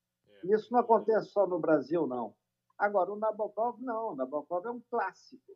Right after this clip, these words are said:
Speaker 2: Ele escreve em inglês como os, qualquer grande escritor escreve em inglês. Daí a tradução do Jório, eu ficaria muito perplexo que ela fosse substituída por outra. O, o, o Jório fez um grande trabalho traduzindo O Apanhador no Campo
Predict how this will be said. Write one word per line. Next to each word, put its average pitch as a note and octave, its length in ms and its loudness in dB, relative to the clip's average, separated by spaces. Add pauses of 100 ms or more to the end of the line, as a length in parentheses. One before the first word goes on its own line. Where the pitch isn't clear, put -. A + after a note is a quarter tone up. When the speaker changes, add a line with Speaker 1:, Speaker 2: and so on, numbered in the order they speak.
(220)
Speaker 2:
Ele C3+ 180 -8
escreve D3 420 0
em F3+ 40 -2
inglês F3+ 380 2
como C4 520 -2
os, - 100 -6 (440)
qualquer D#3+ 520 4
grande D#3+ 420 4
escritor - 460 -4
escreve A2 320 -10
em G#2+ 40 -6
inglês. C#3+ 360 8
Daí C3+ 260 8
a G3 80 6
tradução D#3 480 -8
do - 140 -16
Jório, F3 340 0
eu D3+ 120 2
ficaria C#3 300 -4
muito E3+ 220 -10
perplexo D#3+ 680 2
que - 60 -4
ela F3 160 0 (100)
fosse D#3 540 -4 (480)
substituída D3+ 720 2
por F3 180 8
outra. C3+ 320 6 (500)
O, F3+ 120 8
o, E3 580 6
o C#3+ 80 -6
Jório A3+ 260 2
fez B3 140 -10
um G#3+ 260 -4
grande A#3 320 2
trabalho C3+ 440 6
traduzindo A2+ 580 -6
O A#2 40 -6
Apanhador A#2 500 -4
no A2+ 80 -20
Campo A2+ 180 -20